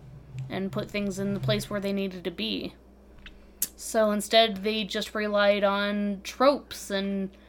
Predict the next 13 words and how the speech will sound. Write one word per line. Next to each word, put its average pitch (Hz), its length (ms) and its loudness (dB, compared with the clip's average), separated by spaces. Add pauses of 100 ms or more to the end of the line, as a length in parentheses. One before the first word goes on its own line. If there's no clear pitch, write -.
(240)
things 240 340 6
that 226 160 4
get 226 140 2
a 226 60 0
good 220 220 6
audience 208 460 4
reaction, 208 640 2
as 180 180 -8
opposed 196 500 -4
to 196 500 -6
genuinely 190 580 -2
writing 175 400 -2
out, 180 280 -6